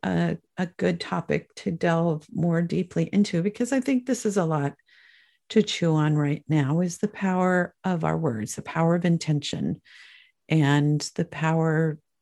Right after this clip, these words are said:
to create with what we say. And,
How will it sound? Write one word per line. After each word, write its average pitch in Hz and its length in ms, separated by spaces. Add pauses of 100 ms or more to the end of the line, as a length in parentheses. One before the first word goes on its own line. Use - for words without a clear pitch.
to 185 220
create 165 840 (720)
with 156 380
what - 260
we 143 120
say. 151 480 (680)
And, 180 580